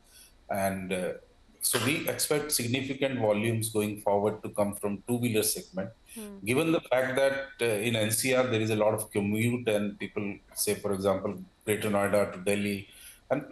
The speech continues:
Speaker 1: everyday commute is more, and, uh, the price, uh, that, uh, advantage that it gives, the economic advantage, of one rupee per kilometer as compared to two, two and a half
Speaker 2: Hmm.
Speaker 1: rupees, uh, petrol.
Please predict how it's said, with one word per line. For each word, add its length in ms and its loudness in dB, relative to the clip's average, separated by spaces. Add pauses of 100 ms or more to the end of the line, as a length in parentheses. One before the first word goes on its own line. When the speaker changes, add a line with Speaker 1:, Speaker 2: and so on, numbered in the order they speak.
Speaker 1:
everyday 400 0
commute 380 2
is 160 0
more, 320 2
and, 340 0
uh, 300 2 (300)
the 60 -16 (100)
price, 580 0
uh, 240 -2 (100)
that, 220 4 (160)
uh, 300 -2 (260)
advantage 460 0
that 200 0
it 180 -8
gives, 340 0
the 80 -2
economic 380 0
advantage, 680 -2 (380)
of 120 -4
one 280 2
rupee 280 0
per 240 0
kilometer 540 0
as 180 2
compared 440 -2
to 60 -6 (100)
two, 240 -6
two 100 -2
and 100 2
a 20 6
half 200 2
Speaker 2:
Hmm. 80 -10
Speaker 1:
rupees, 240 -8 (520)
uh, 120 -10 (360)
petrol. 360 2